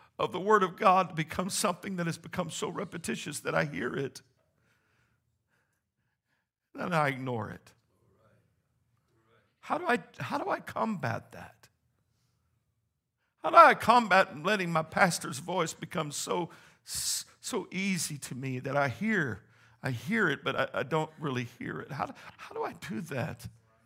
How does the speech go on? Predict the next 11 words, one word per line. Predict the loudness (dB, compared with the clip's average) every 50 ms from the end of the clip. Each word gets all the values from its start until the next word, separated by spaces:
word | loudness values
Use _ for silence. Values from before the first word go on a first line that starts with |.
| _ _ _ _ _ _ _ _ -14
Watch | -10 -6 -6 -6 -6 -8 -10 -14 -16 -16 -18 _ _ _ _ _ _ _ _ _ _ _ _ _ _ _ _ _ _ _ _ _ _ _ _ _ _ -12
and | -10 -8 -8 -10
pray. | -10 -12 -12 -12 -14 -16 _ _ _ _ _ _ _ _ _ _ _ _ _ _ _ _ _ _ _ _ _ _ _ _ _ _ _ _ _ _ _ _ _ _
Watch | -12 -8 -6 -6 -6 -6 -8 -12 -16 -16 -16 -18 _ _ -18 -16
and | -14 -14 -16 -16
pray. | -20 -20 -18 -20 -20 _ _ _ _ _ _ _ _ _ _ _ _ _ _ _ _ _ _ _ _ _ _ _ _ _ _ _ _ _ _ _ _ _ _ _ _ _ _ _ _ _ _ _ _ _ _ _ _ _ _ _ _ _ _ _ _ _ _ _ _ _ _ -8
Complacency | -8 -6 -2 4 4 4 4 4 0 -2 -2 -2 -2 0 0
and | 0 0
indifference | -2 -4 -2 -2 -2 -2 -4 -10 -10 -8 -6
are | -6 -6
reactions | -6 -6 -4 2 4 4 4 2 0 -6 -8 -6 -8 -8 -10 -10 -10 -12 -14